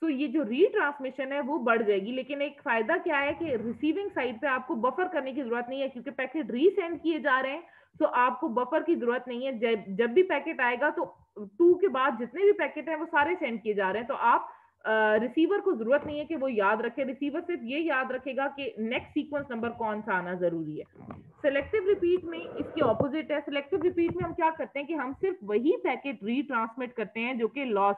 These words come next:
हुआ है, बाकी, अ, in order रीडिलीवर किए जाएंगे, लेकिन बाकियों को बफर कर लिया जाएगा। Let's suppose टू retransmit करना है, तो two retransmit होगा, थ्री, फ़ोर, फ़ाइव को buffer कर लिया जाएगा। जब वो two receive हो जाएगा, तो जो बफर्ड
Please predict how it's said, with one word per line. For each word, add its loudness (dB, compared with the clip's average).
हुआ -2
है, -12
बाकी, 6
अ, -2
in 2
order 2
रीडिलीवर 4
किए 2
जाएंगे, -2
लेकिन 2
बाकियों 2
को 0
बफर 0
कर -2
लिया -2
जाएगा। 0
Let's -2
suppose -4
टू 6
retransmit 0
करना -2
है, 0
तो -6
two 4
retransmit 0
होगा, 0
थ्री, 2
फ़ोर, -2
फ़ाइव 0
को -2
buffer 0
कर -2
लिया 2
जाएगा। -6
जब 4
वो -2
two 8
receive 2
हो 6
जाएगा, 0
तो -6
जो -2
बफर्ड 0